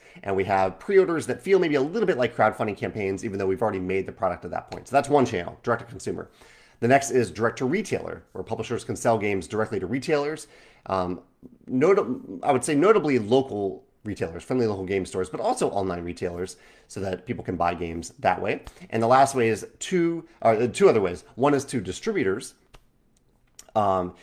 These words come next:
distributors sell to retailers who then sell to consumers.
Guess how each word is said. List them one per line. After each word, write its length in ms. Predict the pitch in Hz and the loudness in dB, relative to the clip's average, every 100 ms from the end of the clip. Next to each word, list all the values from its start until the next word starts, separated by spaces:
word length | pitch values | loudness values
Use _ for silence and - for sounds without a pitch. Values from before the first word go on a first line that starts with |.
| - | -10
distributors 580 | 110 - 123 110 101 - | -6 -2 0 0 -2 -6
sell 400 | - - 113 131 | -12 0 2 4
to 100 | 131 | 0
retailers 560 | 98 120 139 139 170 156 | -4 -2 0 0 -2 -4
who 140 | 113 | -6
then 340 | 90 85 131 160 | -6 0 0 0
sell 320 | - 90 85 | -2 -4 -4
to 140 | - | -10
consumers. 560 | 95 87 95 90 151 | -10 -8 -6 -6 -8